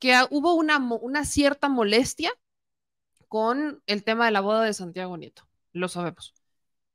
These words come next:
Pero no fue precisamente porque Santiago Nieto se fuera a casar a Guatemala,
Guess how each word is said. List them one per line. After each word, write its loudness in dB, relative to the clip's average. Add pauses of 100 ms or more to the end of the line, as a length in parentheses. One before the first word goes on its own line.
(840)
Pero 8
no 6
fue 6
precisamente 2
porque -6
Santiago -2
Nieto -2
se -6
fuera 2
a -6
casar -4
a 0
Guatemala, 2